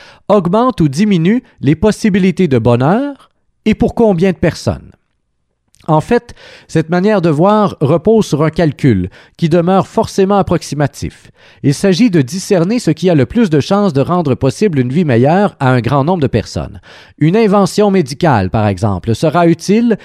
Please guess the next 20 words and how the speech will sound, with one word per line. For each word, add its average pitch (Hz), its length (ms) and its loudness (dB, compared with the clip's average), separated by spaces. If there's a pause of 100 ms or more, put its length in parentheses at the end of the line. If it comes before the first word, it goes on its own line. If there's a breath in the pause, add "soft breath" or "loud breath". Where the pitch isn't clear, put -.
(140 loud breath)
si - 160 -4
elle 185 160 4
permet 196 320 0
de 170 100 0
prolonger 185 500 2
la 156 120 4
vie 175 160 0
de 151 140 0
nombreux 135 320 2
patients 196 420 0
ou 185 80 2
de 139 120 0
sauver 180 580 0
de 135 160 0
multiples 180 580 0
vies 147 260 0
humaines. 92 340 -4 (560 loud breath)
En 156 160 0
ce 160 140 -2
cas, 143 340 0